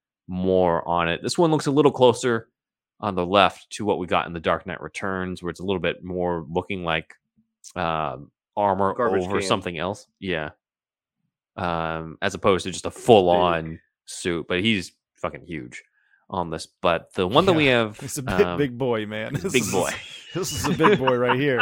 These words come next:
Speaker 1: <laughs> He's a chunky boy.
Speaker 3: This is, like, almost like getting to the Blob from X-Men kind of
Speaker 1: <laughs>
Speaker 3: vibe.
Speaker 2: Yeah.
Speaker 3: Not quite that big, of course, but
Speaker 1: Yeah, yeah. Um, I mean, it's still pretty close to what we got in the movie. We got this, which looks,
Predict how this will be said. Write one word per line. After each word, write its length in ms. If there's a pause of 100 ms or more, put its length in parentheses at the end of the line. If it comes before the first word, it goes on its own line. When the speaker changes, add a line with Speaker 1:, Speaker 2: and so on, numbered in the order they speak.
Speaker 1:
<laughs> 80
He's 140
a 100
chunky 320
boy. 320 (100)
Speaker 3:
This 160
is, 140
like, 200
almost 300
like 160
getting 200
to 80
the 120
Blob 520
from 160
X-Men 520
kind 240
of 60
Speaker 1:
<laughs> 80
Speaker 3:
vibe. 640
Speaker 2:
Yeah. 60 (140)
Speaker 3:
Not 260
quite 240
that 220
big, 180
of 80
course, 400
but 120
Speaker 1:
Yeah, 240 (180)
yeah. 260 (640)
Um, 500
I 60
mean, 140
it's 100
still 160
pretty 260
close 280
to 80
what 60
we 80
got 160
in 60
the 60
movie. 320
We 80
got 220
this, 280
which 160
looks, 200